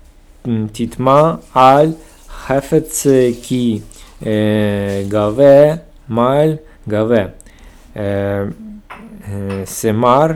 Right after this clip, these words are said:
שמר, אה, וגבריים Элохим.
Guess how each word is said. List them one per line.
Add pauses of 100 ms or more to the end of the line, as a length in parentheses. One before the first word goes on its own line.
(380)
שמר, (460)
אה, (960)
וגבריים (420)
Элохим.